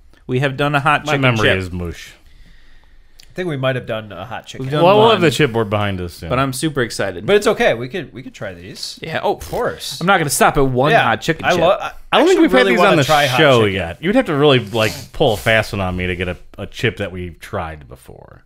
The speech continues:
Speaker 2: Like,
Speaker 3: Yeah, we might have just tried, like, a chicken
Speaker 2: I mem-,
Speaker 3: chip.
Speaker 2: I remember it can't
Speaker 1: Yeah,
Speaker 2: be
Speaker 1: I mean, it
Speaker 2: that
Speaker 1: wasn't
Speaker 2: good.
Speaker 1: Clancy's, but it was, it was
Speaker 2: It was
Speaker 1: definitely a
Speaker 2: probably
Speaker 1: hot
Speaker 2: some,
Speaker 1: chicken.
Speaker 2: I believe that.
Speaker 1: Yeah, it was a hot
Speaker 3: No, no,
Speaker 1: chicken
Speaker 3: yeah,
Speaker 1: chip,
Speaker 3: I'm not
Speaker 1: but
Speaker 3: saying
Speaker 1: from
Speaker 3: we
Speaker 1: somewhere
Speaker 3: tried
Speaker 1: else.
Speaker 3: Clancy's.
Speaker 1: Yes,
Speaker 3: It was
Speaker 1: okay.
Speaker 3: just
Speaker 2: Mm-hmm.
Speaker 3: another
Speaker 1: Yeah, we've done, we've done a hot chicken.
Speaker 3: brand that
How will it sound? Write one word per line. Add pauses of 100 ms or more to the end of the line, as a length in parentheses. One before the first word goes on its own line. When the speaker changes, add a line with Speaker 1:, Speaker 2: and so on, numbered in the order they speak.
(100)
Speaker 2:
Like,
Speaker 3:
Yeah,
we
might
have
just
tried,
like,
a (240)
chicken
Speaker 2:
I
mem-,
Speaker 3:
chip.
Speaker 2:
I
remember
it
can't
Speaker 1:
Yeah,
Speaker 2:
be
Speaker 1:
I
mean,
it
Speaker 2:
that
Speaker 1:
wasn't
Speaker 2:
good.
Speaker 1:
Clancy's,
but
it
was,
it
was
Speaker 2:
It
was
Speaker 1:
definitely
a
Speaker 2:
probably
Speaker 1:
hot
Speaker 2:
some,
Speaker 1:
chicken.
Speaker 2:
I
believe
that.
Speaker 1:
Yeah,
it
was
a
hot
Speaker 3:
No,
no,
Speaker 1:
chicken
Speaker 3:
yeah,
Speaker 1:
chip,
Speaker 3:
I'm
not
Speaker 1:
but
Speaker 3:
saying
Speaker 1:
from
Speaker 3:
we
Speaker 1:
somewhere
Speaker 3:
tried
Speaker 1:
else.
Speaker 3:
Clancy's.
Speaker 1:
Yes,
Speaker 3:
It
was
Speaker 1:
okay.
Speaker 3:
just
Speaker 2:
Mm-hmm.
Speaker 3:
another (160)
Speaker 1:
Yeah,
we've
done,
we've
done
a
hot
chicken.
Speaker 3:
brand
that